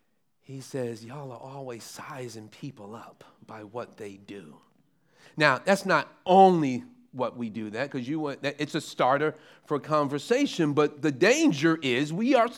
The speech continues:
sizing people up. We're placing them in a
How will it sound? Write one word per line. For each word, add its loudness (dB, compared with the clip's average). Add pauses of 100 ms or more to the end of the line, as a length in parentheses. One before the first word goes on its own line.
(180)
sizing 8
people 4
up. 6 (340)
We're 12
placing 6
them 10
in 8
a 8